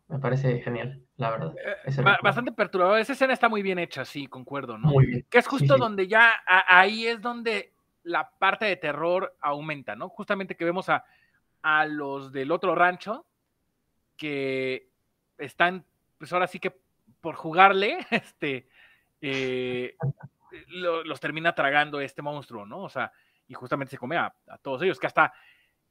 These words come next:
Speaker 2: esa escena está bonita, porque, eh, una de las cosas que vemos en, bueno, bonita en el sentido de narrativo de cómo liga las cosas, porque vemos que este primer caballo que salía, eh, y que se espanta y que patea a alguien y entonces este otro lo vende,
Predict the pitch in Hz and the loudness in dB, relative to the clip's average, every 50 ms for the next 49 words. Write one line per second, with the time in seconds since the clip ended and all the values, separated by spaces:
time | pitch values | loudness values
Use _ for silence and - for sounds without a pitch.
0 | _ _ - 220 214 - 247 - - 254 262 240 - 247 247 254 247 254 311 349 | _ _ -4 -4 -2 -4 -2 4 4 4 4 6 4 4 6 6 4 2 0 -4
1 | 359 - - 196 185 214 - - 175 160 - 170 170 165 _ _ - 180 190 180 | -4 -2 0 0 0 0 0 -6 -12 -10 -8 -8 -10 -10 _ _ -12 -10 -10 -10
2 | - 196 208 226 220 208 202 185 - _ - 220 214 - - 202 - - 180 175 | -8 -6 -2 0 0 0 0 -2 -6 _ -8 -8 -6 -4 -6 -8 -6 -2 -4 -2
3 | 180 185 170 - 175 170 - 147 147 143 110 110 151 180 214 196 - - 196 165 | -2 -4 -8 -8 -12 -12 -12 -10 -10 -8 -6 -4 -2 -2 0 0 0 -2 -2 -4
4 | - 160 160 196 185 156 - - - - - - 156 143 139 135 - - 170 170 | -2 2 4 6 6 6 4 0 -14 -20 -10 -2 -2 0 0 0 -2 0 0 0
5 | 160 147 151 156 156 156 156 151 151 147 143 123 - - - 143 - 165 196 - | 0 0 -2 -6 -6 -4 -4 -2 -2 0 -2 -2 -6 -8 -10 -8 -6 -8 -8 -8
6 | _ _ _ _ _ _ _ _ _ - 170 - 202 214 226 - - 220 208 - | _ _ _ _ _ _ _ _ _ -14 -6 -6 -4 -4 -4 -6 -8 -8 -8 -4
7 | - 240 240 208 - _ _ _ _ _ _ _ _ _ _ _ - 175 170 170 | -2 0 0 0 -2 _ _ _ _ _ _ _ _ _ _ _ -6 -4 -4 -4
8 | 175 185 190 214 247 254 262 - 247 214 196 185 185 180 185 185 - - 131 - | -4 -2 2 4 4 4 6 6 4 8 8 8 6 6 2 -10 -14 -14 -12 -10
9 | 143 139 151 165 175 180 180 - _ _ _ _ _ _ _ - 131 127 123 123 | -10 -8 -4 0 0 0 -2 -4 _ _ _ _ _ _ _ -14 -12 -10 -8 -8
10 | 120 120 117 117 120 117 - 135 127 - - - 87 - - - 165 160 170 156 | -8 -8 -8 -8 -10 -12 -14 -18 -20 -16 -16 -16 -16 -10 -2 0 0 0 2 0
11 | 175 160 143 127 - 123 - _ _ - 117 120 - 151 151 151 139 139 151 156 | 0 0 0 -2 -6 -12 -20 _ _ -14 -14 -12 -8 -4 -2 0 0 0 -2 -4
12 | 151 143 127 117 113 - 127 131 143 131 _ _ _ _ _ _ _ _ - 127 | -6 -8 -12 -14 -16 -16 -16 -16 -16 -18 _ _ _ _ _ _ _ _ -20 -16
13 | - 151 - - 131 120 120 131 147 151 156 208 269 - | -16 -14 -12 -8 -8 -6 -2 -4 -4 -4 -4 -10 -10 -12